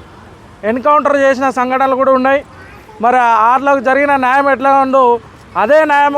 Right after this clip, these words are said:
కూడా దళితుడు చనిపోయినప్పుడు దీంట్లో ఒక యాదవ్ అనే వ్యక్తి మర్డర్ చేసిండు కాబట్టి దాంట్లో ఇంక్లూడ్ అయినప్పుడు వా-, దాంట్లో మావోడైనా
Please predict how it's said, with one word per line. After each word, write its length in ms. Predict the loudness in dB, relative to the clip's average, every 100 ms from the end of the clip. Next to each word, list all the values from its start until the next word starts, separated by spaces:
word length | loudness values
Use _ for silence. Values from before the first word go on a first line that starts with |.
| 0
కూడా 340 | 2 2 0 -4 -14 -20 -6
దళితుడు 460 | -4 -2 -2 -2
చనిపోయినప్పుడు 920 | 0 -2 0 0 0 0 0 2 2 0 -8 -20 -10
దీంట్లో 220 | -4 -2
ఒక 80 | 0
యాదవ్ 460 | 0 2 2 2 2
అనే 220 | 0 -2
వ్యక్తి 360 | -4 -6 -4 -2 -2 -4 -12 -20 -8
మర్డర్ 280 | -4 0 2
చేసిండు 340 | 2 2 0
కాబట్టి 460 | 0 0 2 0 0
దాంట్లో 280 | 0 -2 -2
ఇంక్లూడ్ 460 | -4 -4 -2 0
అయినప్పుడు 680 | 2 0 0 -2 0 2 0 -2 -16 -18 -4
వా-, 240 | 0 0
దాంట్లో 360 | 0 -2 0 0
మావోడైనా 720 | 0 2 2 2 2 0 0